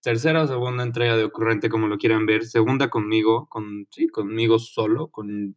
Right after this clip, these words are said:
solo conmigo. El punto es que sí, es la segunda con nosotros hablando, uy, íntimamente, bueno, yo compartiéndoles, y la tercera en total, porque el miércoles tuvimos una invitada.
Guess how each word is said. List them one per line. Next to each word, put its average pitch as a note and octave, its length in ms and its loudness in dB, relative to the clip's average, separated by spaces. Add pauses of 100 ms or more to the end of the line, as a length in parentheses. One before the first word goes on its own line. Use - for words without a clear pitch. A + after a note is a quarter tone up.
solo B2+ 280 -2
conmigo. A#2 520 -4
El A2 160 -2
punto A#2 260 2
es C#3+ 260 4 (500)
que B2 100 4
sí, D3+ 180 4
es G#3 180 8
la D#3+ 140 8
segunda D3+ 400 8
con B2 680 0
nosotros A#2 540 -2
hablando, G#2+ 460 -2 (160)
uy, C3 200 -8
íntimamente, A2+ 680 -2
bueno, A2+ 200 0
yo G#2+ 160 0
compartiéndoles, A2+ 880 4
y A2+ 160 2
la A2+ 720 4 (440)
tercera C3 340 4
en D#3+ 100 4
total, F3+ 340 0
porque B2 220 -6
el A#2+ 100 0
miércoles C3 440 0
tuvimos A#2+ 320 -10
una A#2+ 100 -6
invitada. A#2 460 -8